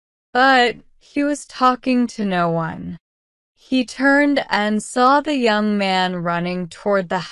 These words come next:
house with three lighted windows on the third floor. And in the morning, two cops walked through the park. There was only one person to be seen,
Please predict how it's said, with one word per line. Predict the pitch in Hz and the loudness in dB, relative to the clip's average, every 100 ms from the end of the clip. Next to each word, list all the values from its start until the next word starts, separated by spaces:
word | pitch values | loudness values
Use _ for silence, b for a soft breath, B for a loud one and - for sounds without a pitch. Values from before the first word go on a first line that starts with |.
| 185 | 0
house | 175 202 220 - - | 0 -2 -6 -16 -4
with | 185 165 _ _ | -4 -4 _ _
three | 196 190 220 247 269 | -14 -4 -2 0 0
lighted | 247 226 233 240 202 | 2 2 2 0 0
windows | 190 185 180 175 170 170 | -4 -2 0 0 -2 -4
on | 180 175 | -6 -6
the | 175 | -6
third | 160 - 175 175 165 | -6 -2 -2 -2 -4
floor. | - 180 165 160 165 175 - _ _ _ _ _ | -6 -4 -2 -4 -10 -14 -20 _ _ _ _ _
And | 220 220 214 214 | 0 2 2 2
in | 208 202 | 0 -2
the | 190 185 185 | -2 -2 0
morning, | 185 180 165 160 160 160 b b b _ | 0 -2 -2 -4 -4 -8 b b b _
two | - - 285 294 | -16 -4 -2 -2
cops | - - 254 247 - - | -6 0 2 2 -6 -6
walked | 196 185 180 - - | 0 2 0 -6 -12
through | 202 190 | -4 -4
the | 175 165 - | -4 -6 -2
park. | 170 160 - - - _ _ _ _ _ _ | -2 -2 -6 -18 -20 _ _ _ _ _ _
There | - 226 247 | -2 2 4
was | 254 240 - - | 4 2 -8 -8
only | 214 233 247 269 277 254 | -6 -2 2 2 2 2
one | 208 196 208 | 2 2 0
person | 208 214 185 160 196 196 | -2 0 0 0 -4 -4
to | 185 175 | -4 -6
be | 180 175 | -4 -6
seen, | 165 - 185 175 170 175 185 | -6 -6 -4 -4 -6 -8 -14